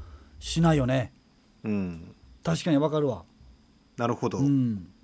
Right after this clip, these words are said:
Speaker 2: エロいですね、みたいな感じで。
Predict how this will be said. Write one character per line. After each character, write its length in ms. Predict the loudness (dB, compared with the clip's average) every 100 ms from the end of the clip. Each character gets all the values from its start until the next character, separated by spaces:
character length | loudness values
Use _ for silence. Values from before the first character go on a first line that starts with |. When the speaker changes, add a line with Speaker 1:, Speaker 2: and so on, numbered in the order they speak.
| -20 _ -6
Speaker 2:
エ 80 | -2
ロ 140 | 0
い 60 | -2
で 100 | -6
す 140 | -8
ね、 200 | -8 -8
み 100 | -8
た 80 | -6
い 20 |
な 60 | -2
感 100 | -2
じ 340 | 0 0 2 0
で。 360 | 0 -2 -2